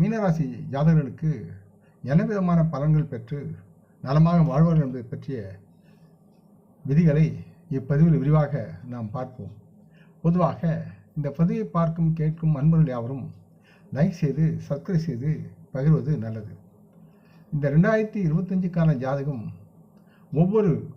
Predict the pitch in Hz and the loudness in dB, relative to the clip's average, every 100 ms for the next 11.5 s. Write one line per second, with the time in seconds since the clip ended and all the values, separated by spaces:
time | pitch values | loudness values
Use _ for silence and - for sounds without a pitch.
0 | - 139 175 160 151 165 - 165 139 - | -6 0 2 4 4 2 0 -4 -4 -6
1 | 127 165 185 185 139 156 - 160 147 120 | 0 2 2 0 2 0 0 0 0 -2
2 | - 131 98 - - _ _ _ _ _ | -6 -8 -8 -14 -20 _ _ _ _ _
3 | _ _ 143 135 151 170 185 175 156 131 | _ _ -6 -2 2 2 2 0 0 2
4 | 156 156 101 - - _ _ _ _ _ | 2 2 -2 -12 -16 _ _ _ _ _
5 | _ - 123 127 170 110 - - _ - | _ -14 -6 0 2 0 -6 -18 _ -20
6 | _ _ _ - - 131 190 220 214 160 | _ _ _ -20 -6 0 2 2 0 0
7 | 175 151 - 139 107 - _ _ _ _ | 2 2 0 -6 -8 -14 _ _ _ _
8 | _ _ _ - 123 170 175 165 127 117 | _ _ _ -10 0 2 2 2 2 -2
9 | 135 170 165 - 165 131 151 113 - - | 2 2 2 0 -2 0 0 -2 -8 -18
10 | _ _ _ _ _ _ _ - 175 185 | _ _ _ _ _ _ _ -2 0 2
11 | 180 160 156 - | 0 2 2 2